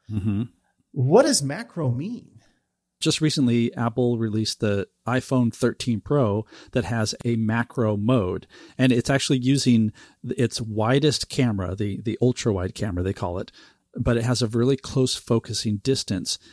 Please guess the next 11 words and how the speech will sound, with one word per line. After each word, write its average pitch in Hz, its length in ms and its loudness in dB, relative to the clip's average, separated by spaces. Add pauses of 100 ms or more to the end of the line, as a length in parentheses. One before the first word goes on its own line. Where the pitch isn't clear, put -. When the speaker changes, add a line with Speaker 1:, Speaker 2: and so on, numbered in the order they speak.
(120)
Speaker 1:
And 117 120 0
so 123 160 0
macro 160 420 4
photography 170 580 0
is 110 120 2
kind 165 180 0
of 147 80 2
a, 117 180 4
a 117 120 0
general 123 400 2
umbrella 110 520 2